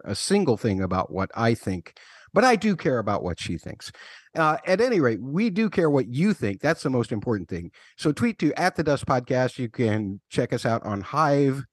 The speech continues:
just in case Twitter ends up going down. Matt's audio blog is how you find us on Hive. That's M A T T S audio blog on Hive. You can so-, use that same spelling for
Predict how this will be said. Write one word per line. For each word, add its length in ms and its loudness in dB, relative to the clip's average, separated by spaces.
just 200 -6
in 80 -6
case 340 -2
Twitter 480 2
ends 200 0
up 160 0
going 380 0
down. 560 2
Matt's 460 -2
audio 280 0
blog 400 0
is 180 -2
how 100 -4
you 140 -2
find 300 -4
us 80 -6
on 160 -4
Hive. 440 2
That's 220 -2
M 140 0
A 80 2
T 160 -6
T 180 -4
S 160 -2
audio 300 0
blog 460 -2
on 220 -4
Hive. 500 2
You 100 -6
can 140 -4
so-, 260 0
use 220 0
that 180 -4
same 340 2
spelling 520 -2
for 380 -2